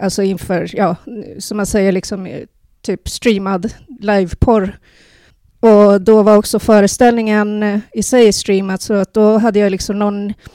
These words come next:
slags förväntan om att, eh, alltså, det event eller liksom själva händelsen på något sätt skulle vara inkorporerad i föreställningens händelse.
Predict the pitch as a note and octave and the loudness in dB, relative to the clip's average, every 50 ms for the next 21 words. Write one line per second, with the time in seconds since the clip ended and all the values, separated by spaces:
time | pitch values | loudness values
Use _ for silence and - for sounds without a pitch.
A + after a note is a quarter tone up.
0 | _ _ _ _ _ _ - - A3 G3+ G3 - - G#3 G3 G#3 G#3 G3+ - - | _ _ _ _ _ _ -10 -4 -4 -4 -4 -4 -4 -2 0 0 0 -2 -4 -4
1 | G#3 F#3+ G3 G3 G3 G3 F#3+ F#3+ F#3+ - _ _ _ - - - - - - - | -4 -4 -4 -4 -6 -4 -6 -6 -6 -8 _ _ _ -20 -18 -16 -14 -12 -12 -12
2 | - - - - - - - - - - - - - - G#3 - - G3 F#3+ G3 | -10 -10 -10 -12 -12 -12 -12 -12 -12 -12 -14 -14 -14 -12 -12 -8 -8 -6 -6 -6
3 | F#3+ - _ - F#3+ _ - F#3 - G#3+ G3+ G#3 G3+ G3+ B3 A#3+ A#3+ G#3+ G#3 F#3+ | -8 -10 _ -20 -18 _ -12 -4 -2 2 2 2 2 4 4 2 2 2 -2 -6
4 | - - - A#3+ G3 G3+ G3 G3 - - G#3 F#3+ - A3+ G#3 G3 G#3 G3+ A3 A3 | -10 -10 -8 -6 -4 -4 -4 -4 -4 -4 -4 -4 -2 -2 -2 0 0 0 2 2
5 | A3 G#3+ G#3 A3+ A#3 - - A3+ G#3 F#3 - - G#3+ G3+ F#3+ - - G3+ - - | 0 0 0 -2 -4 -2 -4 -4 -4 -4 -6 -6 -6 -6 -8 -6 -8 -8 -10 -10
6 | - G#3 F#3+ F#3 F#3+ F3+ F3 F#3+ - G#3 G#3+ - _ _ _ _ _ _ _ _ | -8 -6 -6 -4 -4 -4 -4 -6 -6 -8 -10 -12 _ _ _ _ _ _ _ _
7 | _ _ _ _ _ - G#3+ G#3 G#3 A3 A3 - - G#3+ G#3+ - _ _ _ _ | _ _ _ _ _ -2 0 0 0 0 -2 -2 -2 -2 -4 -4 _ _ _ _
8 | _ - B3 A3+ B3 C4 C4 B3+ A#3+ A#3 A3 A3 G#3+ - G#3+ G#3 G3+ G3+ G3+ G3 | _ 2 4 4 6 6 6 4 4 4 2 0 0 -4 -4 -4 -2 -2 -2 -2
9 | F#3+ G3 G3+ G3+ - _ _ _ _ _ _ _ _ _ _ _ _ _ _ _ | -2 -2 -4 -6 -10 _ _ _ _ _ _ _ _ _ _ _ _ _ _ _
10 | _ _ _ _ _ - - C4+ B3 A3+ G#3 G3+ G3 - - C#4+ D4+ D4 C#4 A#3+ | _ _ _ _ _ -4 0 0 2 2 2 0 -4 -4 -4 -2 -2 -2 -2 -4
11 | G#3+ G3 F#3+ - - A#3 G3 F3+ D#3 - E3 G#3 - - - - - A#3 | -6 -6 -8 -8 -8 -8 -8 -8 -10 -12 -12 -12 -12 -10 -10 -10 -10 -12